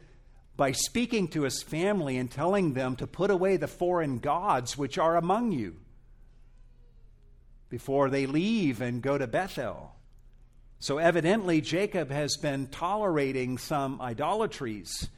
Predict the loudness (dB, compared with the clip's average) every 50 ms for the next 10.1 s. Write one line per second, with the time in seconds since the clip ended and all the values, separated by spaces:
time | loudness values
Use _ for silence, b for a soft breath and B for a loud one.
0 | b b b b b b b -6 -2 -2 0 0 -2 -2 0 0 2 2 2 2
1 | 0 0 -2 -2 -2 -2 -2 -4 -4 -4 0 2 4 4 4 4 2 0 -2 -2
2 | -4 -4 -4 -2 0 0 0 0 0 0 0 2 2 2 2 0 0 -4 -6 -6
3 | -2 2 4 6 6 6 6 4 2 -2 -4 -4 -4 -4 -2 0 0 0 0 -2
4 | -4 -4 -4 -4 -4 -4 -4 -4 -6 -8 -6 -4 -4 -2 -2 -2 -2 -2 -4 -4
5 | B B B B B B -6 -4 -2 0 2 2 2 2 2 0 -2 -2 -2 -4
6 | -2 0 0 2 4 4 4 2 0 -2 -4 -6 -6 -4 -2 -2 -2 -2 -2 -2
7 | -2 -4 -4 -6 -6 -4 -4 -4 -4 -4 -6 -6 -10 -14 -20 b b b b b
8 | b b b -20 -20 -20 -20 -20 -20 -20 -20 -20 -20 -20 -20 -20 -20 -20 -20 -18
9 | -16 -14 -14 -12 -12 -10 -6 -4 -2 -2 -2 -4 -4 -6 -8 -8 -8 -10 -12 -14
10 | -18